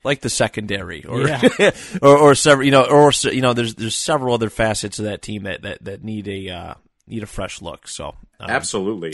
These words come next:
Speaker 3: And, and I think that's been one of the reoccurring stories as you follow the Jets this year is that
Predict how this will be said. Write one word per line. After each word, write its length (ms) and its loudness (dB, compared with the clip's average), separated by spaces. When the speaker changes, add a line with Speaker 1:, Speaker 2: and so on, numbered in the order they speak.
Speaker 3:
And, 220 -8
and 80 -6
I 60 -6
think 220 -6
that's 220 -2
been 200 -6
one 180 -4
of 140 -6
the 220 -4
reoccurring 640 -6
stories 640 -4
as 260 -10
you 80 -12
follow 240 -4
the 120 -10
Jets 280 -10
this 180 -12
year 200 -8
is 100 -12
that 220 -6